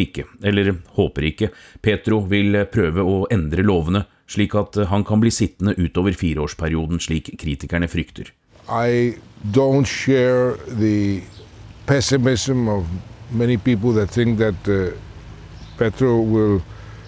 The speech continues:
Speaker 2: become a dictator or will neglect the constitution. I don't think he will do that. I hope he doesn't.
Speaker 1: Petro tilhører ikke et politisk dynasti eller etablissement.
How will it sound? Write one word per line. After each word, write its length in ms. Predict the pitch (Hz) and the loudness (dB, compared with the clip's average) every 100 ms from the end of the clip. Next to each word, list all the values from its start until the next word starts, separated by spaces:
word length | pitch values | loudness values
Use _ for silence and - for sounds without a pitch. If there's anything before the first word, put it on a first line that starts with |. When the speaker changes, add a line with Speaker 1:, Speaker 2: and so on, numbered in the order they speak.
| - | -8
Speaker 2:
become 460 | 92 107 120 113 117 110 | -4 -2 0 2 0 0
a 360 | 107 101 95 90 95 | 0 0 0 -2 -2
dictator 800 | 120 - 131 110 135 131 123 | -2 0 0 0 0 2 2
or 400 | 117 107 95 95 | -2 -4 -2 -2
will 440 | 92 92 98 95 90 - - - 113 | -2 0 0 0 -2 -6 -20 -12 -2
neglect 640 | 113 95 123 131 104 - - - - | 0 2 2 2 -2 -8 -16 -12 -4
the 120 | 110 | -2
constitution. 840 | 110 110 110 - 123 - 147 127 | -2 -2 -2 0 0 2 0 0
I 80 | 107 | 0
don't 200 | 113 110 | 0 0
think 220 | 127 107 | 0 0
he 80 | 113 | 2
will 160 | 110 | 4
do 140 | 104 120 | 4 4
that. 180 | 139 - - - - - - | 2 -2 -12 -20 -20 -20 -10
I 60 | 95 | -4
hope 280 | - 131 | 0 0
he 60 | 113 | 2
doesn't. 420 | 101 107 135 131 - - - _ - | 2 2 0 -6 -10 -20 -20 _ 0
Speaker 1:
Petro 580 | 135 127 135 127 123 - | 0 2 2 4 2 0
tilhører 420 | 117 104 104 98 | 2 4 4 4
ikke 260 | 104 101 95 | 2 2 0
et 320 | 92 - 98 | -2 -2 -2
politisk 520 | 117 92 71 82 - | 2 0 0 -4 -2
dynasti 520 | 95 98 98 - 85 85 | 2 2 0 -2 0 0
eller 160 | 80 78 | -2 -2
etablissement. 880 | 80 - 107 104 - 104 73 - | -2 0 2 2 2 0 0 -6